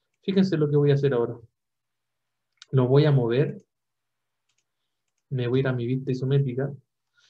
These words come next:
Y aquí entonces tengo paso uno, volumen.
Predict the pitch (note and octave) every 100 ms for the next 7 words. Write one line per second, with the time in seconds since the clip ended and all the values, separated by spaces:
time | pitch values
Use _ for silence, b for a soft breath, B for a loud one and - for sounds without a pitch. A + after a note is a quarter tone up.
0 | _ _ C3 B2+ D#3+ - D#3+ C#3+ C#3+ D#3+
1 | D3 D3 F3+ F#3 F3 G3+ A#3+ A3+ C4 -
2 | _ _ _ _ _ _ _ _ _ _
3 | C#3 G3+ G3 A#2 -